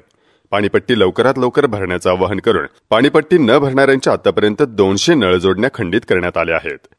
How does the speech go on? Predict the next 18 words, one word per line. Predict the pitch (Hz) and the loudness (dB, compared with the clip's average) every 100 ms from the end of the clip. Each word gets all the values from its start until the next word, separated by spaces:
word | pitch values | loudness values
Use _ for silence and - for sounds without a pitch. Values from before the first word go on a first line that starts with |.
| _ _ _ _ | _ _ _ _
आता | 117 123 | 0 2
यावरून | 165 113 117 139 | 4 4 4 2
शहरातील | 143 117 104 98 110 101 | 2 -2 0 0 0 0
राजकीय | 92 92 147 | -2 -2 -2
वातावरण | 123 87 85 90 135 | 0 0 -2 -2 -2
तापणार | 90 85 85 | -2 -2 -2
आहे. | 85 80 71 _ _ _ - | -4 -6 -14 _ _ _ -2
कोरोना | 107 107 107 | 0 2 0
काळात | 101 101 113 | 2 0 2
मेटाकुटीला | 101 101 101 101 110 110 | 0 0 0 -2 0 2
आलेल्या | 95 104 110 | 2 2 0
नागरिकांना | 98 98 104 107 107 139 | 0 -2 -2 -2 -2 -4
कर | - 120 | 0 0
भरणा | 127 120 127 | 2 -2 0
न | 135 101 113 | 0 0 0
केल्यास | 135 127 147 | 0 -2 -4
पाणी | - 98 131 | -2 0 0
खंडित | 131 104 | -2 -4